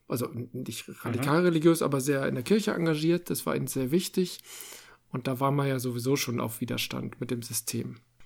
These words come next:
Speaker 1: Das kam eher aus der Richtung. Aber ich hatte mir
Speaker 2: Ah,
Speaker 1: bei diesen,
Speaker 2: verstehe, ja.
Speaker 1: bei diesen Schummeleien hatte ich mir auch überlegt, okay, ja, ich hab jetzt nie versucht, irgendwie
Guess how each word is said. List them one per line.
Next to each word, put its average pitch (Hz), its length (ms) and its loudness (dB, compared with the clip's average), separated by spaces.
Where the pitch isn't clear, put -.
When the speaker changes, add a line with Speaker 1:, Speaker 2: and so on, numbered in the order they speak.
Speaker 1:
Das - 240 -4
kam 131 240 -2
eher 135 260 0
aus 120 160 0
der 131 200 -2
Richtung. 131 380 -10
Aber 233 140 4
ich 214 140 2
hatte 214 160 10
mir 185 240 12
Speaker 2:
Ah, 131 40 12
Speaker 1:
bei 156 80 12
diesen, 156 260 4
Speaker 2:
verstehe, 101 340 0
ja. 113 260 -6
Speaker 1:
bei 147 100 4
diesen 147 260 2
Schummeleien 160 680 4
hatte 151 160 -6
ich - 120 -6
mir 165 160 2
auch - 100 -4
überlegt, 147 400 -2
okay, - 360 -4
ja, 170 340 -2
ich - 320 -8
hab - 320 -4
jetzt 143 240 -2
nie 151 140 0
versucht, 147 640 -2
irgendwie 131 680 0